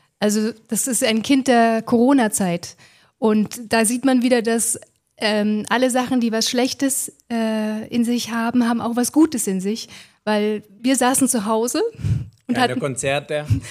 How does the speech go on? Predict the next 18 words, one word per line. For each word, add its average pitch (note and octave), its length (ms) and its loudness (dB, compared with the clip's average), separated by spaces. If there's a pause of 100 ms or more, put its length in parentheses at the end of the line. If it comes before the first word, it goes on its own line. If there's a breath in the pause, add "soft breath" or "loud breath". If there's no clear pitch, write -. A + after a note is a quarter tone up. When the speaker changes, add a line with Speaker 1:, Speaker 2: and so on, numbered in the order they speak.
(200 loud breath)
Speaker 1:
hatten B3 240 -2
Zeit. F#3 440 -2 (720 soft breath)
Und A3+ 520 0
da A3+ 100 0
dachten A#3 340 -4
wir, G#3+ 160 -2
okay, B3+ 260 -2
wir A#3 120 -2
haben G#3+ 120 -2
den G3+ 160 0
Namen G3 300 -2
Leben, A#3 360 -2
was G#3+ 160 -6
machen G3+ 220 -6
wir G#3+ 80 -4
jetzt? F3+ 360 -6
Und F#3+ 180 -8
dann F#3+ 400 -6